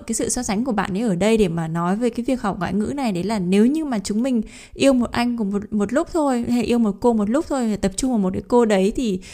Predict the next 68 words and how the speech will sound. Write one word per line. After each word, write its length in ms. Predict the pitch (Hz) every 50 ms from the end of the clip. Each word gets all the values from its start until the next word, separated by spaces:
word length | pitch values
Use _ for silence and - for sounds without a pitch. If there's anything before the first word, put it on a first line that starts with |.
| - - - - -
nó 80 | 202 220
sẽ 140 | 220 - -
đỡ 140 | 247 - -
mệt 220 | 277 302 285 240
hơn 180 | 247 269 269 277
rất 120 | 320 359
là 100 | 349 294
nhiều 300 | 233 214 208 208 208 202
khi 160 | 196 196 247 233
mà 220 | 214 196 190 190 - - - - - -
phải 100 | - -
yêu 160 | - 226 254 269
hai 240 | 269 262 247 254 247
cô 240 | 254 262 247 247 247
hay 200 | 240 202 196 208
hai 160 | 214 233 240
anh 180 | 247 233 226
cùng 120 | 220 208 190
một 120 | 196 185
lúc, 200 | 226 277 349 -
đúng 140 | 285 240 240
không? 160 | 254 277 285 262 - - - - - - - _ _ _ _ _ _ _ _ _ _ _ _ -
Nói 140 | 196 190 196
vui 180 | 214 277 285
một 100 | 262 240
chút 140 | 214 - - 339
thế 100 | 277 254
thôi, 180 | 262 277 262 254
nhưng 220 | 254 254 240 233
mình 120 | 226 208
nghĩ 120 | 202 208 202
là 300 | - 285 277 240 202 185
cái 120 | 190 196
ngày 220 | 226 262 262 226 190
bình 200 | 185 190 185 185
thường 280 | 202 214 202 190 180
của 80 | 170 170
chúng 240 | - 180 185 208 233
ta 140 | 226 226
hiện 240 | 226 220 202 - 190
nay 160 | 220 226 226
là 80 | 202 170
đã 180 | - 185 - -
có 160 | - 185 180 180
rất 140 | - 339
là 60 | 370 330
nhiều 280 | 254 220 196 185 180
thứ 260 | - - 190 185 196
mà 200 | 233 269 254 220
nhiều 200 | 196 190 185 180
việc 220 | 170 185 185 175 -
phải 160 | - 170 165
làm 320 | 165 170 170 165 165 170
rồi. 280 | 170 180 175 175 170 165 - - - - - - -
Cho 120 | - 233
nên 160 | 240 247 247
là 80 | 240 214
nếu 280 | 190 185 185 185 196 220
như 140 | 254 285
mà 160 | 269 247 208 190
chúng 200 | 190 196 185 202
ta 100 | 233 233
còn 220 | - 208 175 175
san 320 | - - 254 262 262 262
sẻ 240 | - 277 262 226 160
cái 120 | 165 160 -
thời 280 | - - 269 233 214
gian 420 | 185 - 226 233 240 240 233 233